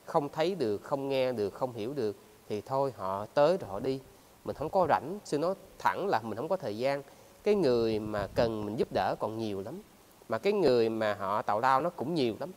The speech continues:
Mình không có cần phải lưu tâm tới để làm cái gì ha.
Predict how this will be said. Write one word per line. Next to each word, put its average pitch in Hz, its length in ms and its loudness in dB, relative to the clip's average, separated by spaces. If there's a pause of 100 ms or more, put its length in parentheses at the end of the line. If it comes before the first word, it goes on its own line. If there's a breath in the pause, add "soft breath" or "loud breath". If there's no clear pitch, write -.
(360)
Mình 107 120 -4
không 143 180 0
có 175 120 0
cần 107 360 0
phải 104 340 -8
lưu 147 380 2
tâm 139 180 2
tới 156 220 -2
để 139 80 -6
làm 101 120 -6
cái 123 120 -10
gì 107 180 -6 (300)
ha. 151 120 -2